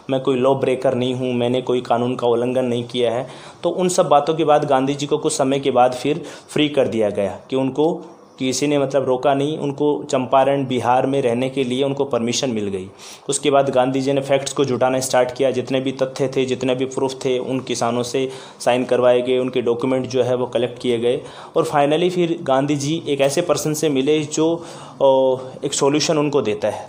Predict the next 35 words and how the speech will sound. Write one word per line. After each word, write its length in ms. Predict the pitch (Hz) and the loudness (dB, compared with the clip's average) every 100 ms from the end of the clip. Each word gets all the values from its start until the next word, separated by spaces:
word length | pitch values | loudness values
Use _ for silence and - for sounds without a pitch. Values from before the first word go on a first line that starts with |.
| - | -8
तो 60 | |
बाद 300 | 123 123 127 | 2 4 6
में 120 | 147 139 | 4 2
गांधी 260 | 127 135 | 2 2
जी 140 | 143 139 | -2 -2
जो 160 | 135 | -2
है 140 | 131 147 | 0 -2
वो 80 | |
क्या 140 | 143 117 | 0 0
करते 260 | 131 110 | 0 -2
हैं, 160 | 107 104 | -4 2
गांधी 260 | 127 143 139 | 2 2 0
met 240 | 151 170 - | 0 0 2
एलजी, 320 | 131 127 110 | 2 2 0
गांधी 380 | 110 127 139 160 | 2 2 2 -2
जी 220 | 160 175 170 - - - | -4 -8 -10 -16 -18 0
lieutenant 500 | 143 151 175 170 175 | 0 2 2 2 2
governor 380 | 135 135 143 156 | 4 6 6 2
से 140 | 151 | 2
मिलते 280 | 139 117 120 | 0 0 0
हैं 140 | 117 113 | 0 0
वहाँ 260 | 104 101 - | 0 -2 -8
के, 440 | 98 - - - - 156 | -12 -14 -20 -20 -6 0
and 180 | 160 123 - | 0 0 0
official 420 | 135 175 175 185 | 0 2 2 2
commission 460 | - 151 156 175 147 | 4 2 2 0 2
was 220 | 135 107 | 0 2
made। 200 | 117 104 | 0 0
और 160 | 104 131 | 0 0
उसके 200 | 131 135 | 0 0
बाद 240 | 117 120 | 4 4
फिर 180 | 120 139 | 2 -2
क्या 140 | 143 131 | 0 0
किया 240 | 131 107 | 0 0
गया, 240 | 98 95 | -2 -6